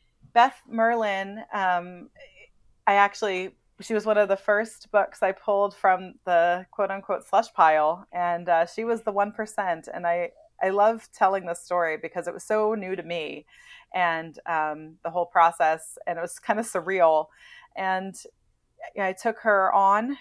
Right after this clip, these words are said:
and I, you know, she knew that it was a newer press, and we were kinda working through it together, but she knew my credentials, and,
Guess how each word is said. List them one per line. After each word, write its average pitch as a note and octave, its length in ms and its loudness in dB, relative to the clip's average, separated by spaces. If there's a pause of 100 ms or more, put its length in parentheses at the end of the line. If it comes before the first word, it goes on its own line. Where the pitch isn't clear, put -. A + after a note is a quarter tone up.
and F#3+ 340 -2
I, F#3 60 2
you F#3 180 -4
know, F3 100 -2
she F#3 180 -10
knew F3+ 340 -4
that E3 240 0
it F3 60 -6
was E3+ 160 -8
a E3 320 -6
newer F3 280 -2
press, F3+ 480 2
and E3 120 -6
we D#3+ 60 -8
were D#3+ 80 -8
kinda E3 180 -6
working E3 240 -8
through E3+ 140 -8
it E3 80 -12
together, D#3+ 320 -4
but E3+ 120 -14
she F#3 100 -18
knew F3 100 -12
my F3+ 120 -2
credentials, F3 720 -4
and, D#3+ 240 -6